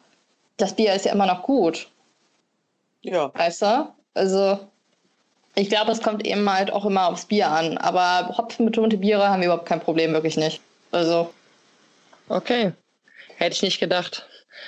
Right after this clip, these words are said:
Speaker 2: Das war so meine, so, ne, von außen so ein Vorurteil, was ich hatte, wo ich mir dachte, da muss man doch irgendwie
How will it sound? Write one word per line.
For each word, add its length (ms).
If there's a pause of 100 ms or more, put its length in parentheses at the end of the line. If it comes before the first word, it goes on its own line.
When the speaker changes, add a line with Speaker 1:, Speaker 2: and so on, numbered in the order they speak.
(100)
Speaker 2:
Das 180
war 160
so 400 (220)
meine, 1080
so, 280 (100)
ne, 380 (340)
von 220
außen 400
so 120
ein 100
Vorurteil, 500
was 120
ich 120
hatte, 180
wo 80
ich 140
mir 80
dachte, 460
da 100
muss 180
man 160
doch 240
irgendwie 500